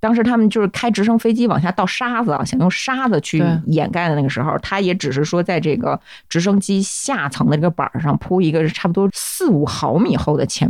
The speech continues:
Speaker 1: 板。其实没有什么用，因为那个辐射量是人体能够承受的极限的几千倍、几万倍，有什么用啊？没有什么用。所以后来好多人都得癌症了嘛。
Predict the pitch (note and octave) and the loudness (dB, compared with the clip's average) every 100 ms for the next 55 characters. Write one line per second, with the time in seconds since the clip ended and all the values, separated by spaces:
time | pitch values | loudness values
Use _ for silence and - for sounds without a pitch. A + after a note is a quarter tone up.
0 | A3 - - - - _ - - - - | 2 0 -6 -12 -20 _ -20 -20 -20 -20
1 | - - - B3+ F#4 D4+ - - - B2+ | -20 -10 -2 0 2 2 2 0 0 0
2 | - - - C4+ D#4 - D4+ A#3+ D#3 C#3 | -2 -4 -2 0 0 -2 0 2 2 0
3 | C3 - F3 - D4 D#4+ D4 D#3+ D3+ - | -2 -2 -2 0 0 0 0 -2 -2 0
4 | D#3 C3 B2 C#3+ - F#3 - C3+ D#3 - | 0 2 2 0 2 0 0 0 0 0
5 | B3 F3 C#3+ - C#3 G#3+ F#3+ D3+ - - | 0 0 0 -2 -4 0 0 0 -4 -12
6 | _ - D#3 - C4+ C#4+ B3+ D#3+ B2 - | _ -6 -4 -2 0 0 0 -2 -4 -8
7 | _ - - D3+ C#4+ F3+ - G#2+ - - | _ -8 -2 0 2 0 0 -4 -8 -14
8 | _ _ - _ - A#3 C#3 D#3 B3+ G#3 | _ _ -20 _ 0 2 2 2 2 0
9 | - D#3+ G#3+ D#3 D3 C#3+ F#3 G#3+ - B3+ | 0 0 2 2 0 0 0 0 0 0
10 | A3+ G3+ E3+ D3+ - C3+ - C#3+ - - | 0 2 2 0 0 -2 0 2 0 0
11 | - | -4